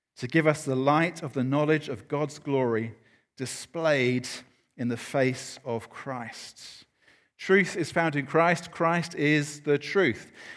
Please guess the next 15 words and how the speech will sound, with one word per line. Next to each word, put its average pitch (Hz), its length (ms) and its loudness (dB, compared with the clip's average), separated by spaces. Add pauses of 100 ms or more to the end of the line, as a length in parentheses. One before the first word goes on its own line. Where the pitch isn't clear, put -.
(120)
And 147 180 2
seeing 180 460 4
Christ 156 360 2
is 131 100 -4
a 131 60 2
Genesis-like 143 960 2
moment. 131 480 0
Paul 139 280 0
here 135 200 4
quotes 135 360 4
Genesis 131 360 -2
one, 135 300 -2
verse 127 240 -2
three, 127 220 2
"Let 127 280 -2